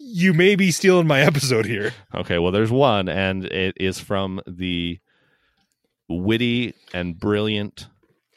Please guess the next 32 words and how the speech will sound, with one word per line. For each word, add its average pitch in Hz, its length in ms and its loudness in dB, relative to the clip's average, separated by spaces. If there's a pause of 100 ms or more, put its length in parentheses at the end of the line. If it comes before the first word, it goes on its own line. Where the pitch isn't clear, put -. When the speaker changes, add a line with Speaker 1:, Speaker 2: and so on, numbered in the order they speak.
(120)
Speaker 2:
series 82 600 -6
called - 300 -10
Community. 71 720 -14 (680)
Speaker 1:
Oh, 113 480 -2
yep, 113 320 -2
yep. 123 280 -6
You, 120 160 -6
you 139 140 -6
ta-, 160 160 -2 (440)
all 131 100 2
right, 123 360 4
Speaker 2:
But - 100 -14
Speaker 1:
you, 160 100 -2
you, 165 120 -2
you 185 80 2
tell, 185 200 2
you 180 100 -2
tell 180 140 0
me 175 120 2
which 160 160 0
one 151 120 4
it 135 60 0
is, 110 200 2
and 110 80 4
Speaker 2:
but 113 40 6
Speaker 1:
I'll 117 60 4
Speaker 2:
it's 120 80 2
Speaker 1:
let 123 80 4
you 120 140 4
Speaker 2:
Ab-, - 20 4
Speaker 1:
know. 113 220 2
Speaker 2:
Abed's, 123 640 0